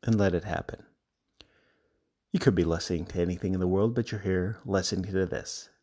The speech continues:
Appreciate that. Until next year, we have a fun one on what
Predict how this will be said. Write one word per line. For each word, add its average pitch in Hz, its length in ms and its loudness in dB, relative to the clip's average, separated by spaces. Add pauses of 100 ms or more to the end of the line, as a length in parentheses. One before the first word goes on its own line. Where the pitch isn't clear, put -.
(100)
Appreciate 85 460 -4
that. - 200 -10 (1120)
Until 120 400 4
next 104 400 0
year, 64 320 -6 (600)
we 117 160 2
have 104 180 2
a 95 80 -2
fun 104 400 2
one 69 300 -4 (1120)
on 95 320 0
what 101 360 2